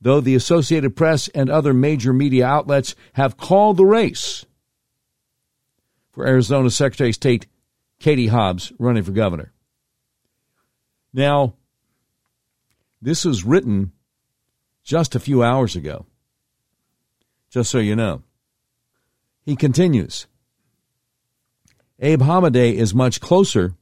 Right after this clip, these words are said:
with only approximately twenty-two hundred votes separating him from Democrat candidate for Attorney General of Arizona, Chris Mays. Over two and a half million ballots have been cast statewide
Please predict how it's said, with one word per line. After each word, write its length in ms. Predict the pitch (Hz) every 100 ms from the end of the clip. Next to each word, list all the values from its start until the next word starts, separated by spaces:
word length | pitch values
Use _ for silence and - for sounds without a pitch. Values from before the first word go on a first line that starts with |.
| _ _ _ _ _ _ _
with 160 | 110 120
only 260 | 147 139
approximately 800 | 120 - 143 151 - 135 120 113 107
twenty-two 580 | - 156 151 - 143 101
hundred 340 | 160 175 107
votes 300 | 104 101 -
separating 500 | 139 135 131 110 104
him 400 | 135 151 123 110 _ _ _ _
from 180 | 113 101
Democrat 600 | 113 147 123 135 110 -
candidate 480 | 127 107 104 107 -
for 160 | 110
Attorney 340 | 101 123 110 95
General 460 | 110 98 98 95 _ _ _ 98
of 120 | 95
Arizona, 500 | 107 104 110 101 101
Chris 300 | - 113 123
Mays. 460 | 139 104 58 - - _ _ _ _ _ _ _ _
Over 220 | 120 110
two 180 | 98 202
and 100 | 190
a 40 |
half 260 | 160 147 -
million 640 | 113 127 165 196 190 175
ballots 460 | 139 147 120 107 -
have 120 | 101
been 160 | 104 101
cast 460 | 135 135 120 -
statewide 880 | - - 139 127 139 165 139 127